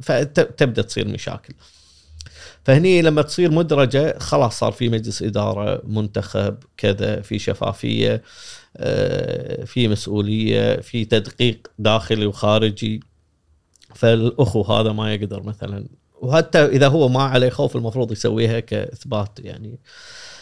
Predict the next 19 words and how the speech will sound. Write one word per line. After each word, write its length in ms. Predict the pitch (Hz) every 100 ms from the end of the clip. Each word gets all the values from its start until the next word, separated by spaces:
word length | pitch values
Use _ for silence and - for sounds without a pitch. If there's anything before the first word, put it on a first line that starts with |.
| _ -
آه، 600 | - 90 90 - - - 113 127
هذا 240 | 135 120
شيء. 300 | - - -
الشيء 300 | - 160 151
الثاني 540 | 143 - 151 147 151 120 - _ - 95
ال-، 160 | 120 117
يعني 460 | 98 113 113 113 -
عادة 460 | - 131 143 147 135
ليش 320 | 131 165 131
الجيل 340 | 123 127 147
الثالث؟ 580 | 120 - 131 117 113 -
لأن 240 | 120 120 113
الجيل 640 | 107 110 127 180 165 160 _ _ _ _ _ _ _ _ - - _ - -
الثاني 880 | 117 - - 160 170 160 143 170 170 -
يكون 400 | 107 - 160 160
ما 240 | 147 156 151
زال 460 | 165 175 185 175 _
متعلم 640 | 123 123 135 156 151 143 135
من 200 | 131